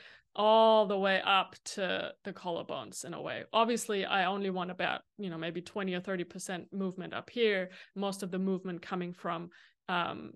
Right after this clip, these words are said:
the diaphragm area and the belly. Um, but that's kinda what I would love to see in a nice sort of flow in and out and, and this wave.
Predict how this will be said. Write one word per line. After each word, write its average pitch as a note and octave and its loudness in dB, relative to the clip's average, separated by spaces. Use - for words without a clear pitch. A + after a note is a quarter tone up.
the F#3 -8
diaphragm F3+ 0
area E3+ -2
and C#3 -12
the E3+ -10
belly. F#3 0
Um, F#3+ 2
but G#3+ 0
that's B3 4
kinda C#4+ 2
what A3+ 2
I G3+ 2
would G3 -2
love F3+ 0
to G3 -10
see F#3 -4
in G3 -4
a G3 -2
nice G#3 0
sort G3+ -6
of F3+ -6
flow - -2
in G3+ 0
and F3+ -4
out - 0
and, G3 -4
and F#3+ -6
this F#3 -8
wave. F3+ -4